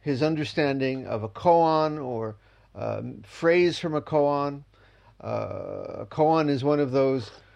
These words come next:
rather mysterious phrases that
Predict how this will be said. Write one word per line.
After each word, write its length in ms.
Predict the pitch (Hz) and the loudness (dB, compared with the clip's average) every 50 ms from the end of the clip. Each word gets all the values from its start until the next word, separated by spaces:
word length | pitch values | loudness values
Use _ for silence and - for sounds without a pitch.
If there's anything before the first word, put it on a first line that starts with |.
| _ _ _ _ - | _ _ _ _ 0
rather 360 | 135 143 139 156 156 151 156 | 4 6 6 6 6 4 2
mysterious 640 | 147 147 - - - 175 165 165 160 156 147 - - | 0 0 -2 -2 0 2 2 4 4 2 2 0 -4
phrases 840 | - - - - 139 156 160 160 156 139 135 147 151 156 143 123 - | -10 -18 -12 -4 0 2 2 2 2 0 0 -2 -4 -4 -4 -4 -2
that 300 | 147 131 127 - - | 0 0 0 -2 -4